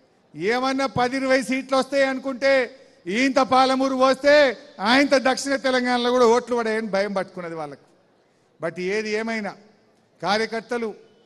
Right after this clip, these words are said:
మా సతీష్ అన్న చెప్తే నాకు చాలా సంతోషం అనిపించింది. "నేను ఒక్క ఆటో పెట్టలే, కనీసం ఇవాళ అన్నం పెట్టలే, ఒక్క రూపాయి ఇయ్యలే,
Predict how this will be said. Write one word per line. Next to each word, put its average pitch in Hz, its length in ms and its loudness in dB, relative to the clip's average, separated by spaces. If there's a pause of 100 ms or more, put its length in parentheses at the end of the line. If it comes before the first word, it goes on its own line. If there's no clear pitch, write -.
(340)
మా 175 160 -6
సతీష్ 202 360 -6
అన్న 233 140 -6
చెప్తే 220 300 -8
నాకు 208 280 -8
చాలా 202 220 -4
సంతోషం 185 460 -10
అనిపించింది. 151 520 -16 (680)
"నేను 208 280 -6
ఒక్క 208 240 -4
ఆటో 220 400 0
పెట్టలే, 220 460 -6 (840)
కనీసం 240 480 -2
ఇవాళ 233 200 0
అన్నం 226 320 -4
పెట్టలే, 233 560 -4 (560)
ఒక్క 208 240 -2
రూపాయి 240 560 0
ఇయ్యలే, 240 580 -2